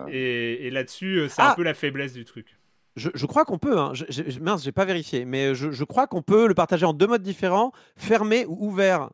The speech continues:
Speaker 2: il me
Speaker 1: Oui,
Speaker 2: semble, hein.
Speaker 1: bien sûr, mais, euh, ce serait été aussi simple de l'avoir à l'intérieur du jeu, de pouvoir piocher dans les créations des autres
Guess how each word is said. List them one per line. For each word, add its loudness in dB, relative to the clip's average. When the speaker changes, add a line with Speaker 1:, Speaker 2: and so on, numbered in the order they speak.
Speaker 2:
il -8
me -4
Speaker 1:
Oui, -2
Speaker 2:
semble, 0
hein. 2
Speaker 1:
bien 4
sûr, -4
mais, -2
euh, 2
ce -2
serait -2
été 0
aussi -2
simple -4
de -4
l'avoir 0
à 2
l'intérieur -2
du -8
jeu, -4
de -10
pouvoir -6
piocher -6
dans -6
les -8
créations -10
des -10
autres -12